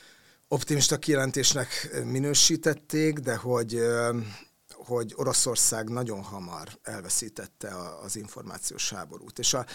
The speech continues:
először beszéljünk magáról az információs háborúról, aztán egy picit azért arról is, hogy a kettő, tehát mondjuk az Ukrajna által és bizonyos vonatkozásban nyilvánvalóan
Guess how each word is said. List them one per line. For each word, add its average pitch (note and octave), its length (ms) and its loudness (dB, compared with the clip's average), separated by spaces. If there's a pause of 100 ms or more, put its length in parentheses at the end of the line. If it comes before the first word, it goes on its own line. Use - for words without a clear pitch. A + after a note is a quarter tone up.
(200)
először D#3+ 360 6
beszéljünk C#3+ 500 4
magáról C3 320 0
az A#2 80 -4
információs A#2+ 580 -2
háborúról, C#3 580 0 (280)
aztán A2+ 260 -4
egy - 60 -10
picit C3+ 300 -2
azért A#2 220 0
arról A2+ 320 0
is, G#2+ 180 2
hogy G#2+ 220 -4
a G#2 300 -6
kettő, A#2+ 880 -4 (520)
tehát A2 160 -4
mondjuk A#2+ 220 -4
az A2+ 240 0 (300)
Ukrajna D3 540 2
által A#2+ 540 0
és G#2+ 340 0
bizonyos D3 460 2
vonatkozásban A#2 720 -2
nyilvánvalóan G#2+ 960 -4